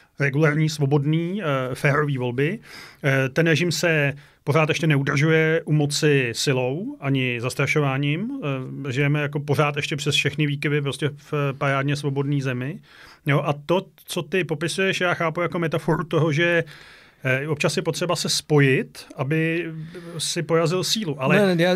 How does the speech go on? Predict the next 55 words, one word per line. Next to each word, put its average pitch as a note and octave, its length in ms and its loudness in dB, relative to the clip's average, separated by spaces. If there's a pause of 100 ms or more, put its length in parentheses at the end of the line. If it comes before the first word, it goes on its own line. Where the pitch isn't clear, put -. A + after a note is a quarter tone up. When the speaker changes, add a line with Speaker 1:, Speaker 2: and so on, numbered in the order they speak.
(120)
Speaker 2:
kdybys E3+ 300 0
mi F#3 60 4
neskočil F3 420 2
do C#3+ 100 4
řeči, E3+ 220 0
já E3+ 80 2
bych D3+ 140 -2
to F#3+ 120 0
řekl E3 160 -2
celý, F3+ 320 -2
Speaker 1:
A D#3 40 2
Speaker 2:
jo. D#3 60 4
Speaker 1:
já D#3+ 60 2
myslel, D3 180 4
Speaker 2:
Ne. - 40 2
Speaker 1:
že F#3+ 80 4
už - 80 0
jsi G3+ 80 -2
skončil. G#3 300 -2
Promiň, F3+ 280 2
Speaker 2:
Ne, B2 60 2
Speaker 1:
já, B2+ 80 2
já C3+ 140 2
Speaker 2:
n-, C3+ 180 2
Speaker 1:
jsem, D#3+ 200 0 (120)
já F3 100 0
tě - 80 4
nechám G#3 200 2
nadechnout F#3 320 0
Speaker 2:
ne, B2 60 0
Speaker 1:
příště. A#2 140 4
Speaker 2:
vůbec A#2 220 2
se B2+ 100 2
nevomlouvej. B2 480 2 (260)
Aspoň A#2+ 360 0
mám A2 380 -2
důvod A2 420 -6
tě - 140 -6
okřiknout. B2 600 -8 (440)
Eh, F#2+ 160 -4
já G2+ 240 0
jsem F3 160 -2
to F#3 140 0
viděl C#3 360 0
jako, F3 200 -2
ano, B2+ 220 0
správně B2 440 -2
to B2 80 -6
říkáš, A2+ 340 -2
jako B2+ 160 -4
metaforu D3+ 840 0 (640)
toho, B2 300 2
že C3+ 140 2
když A#2 360 -2
je D#3 220 -2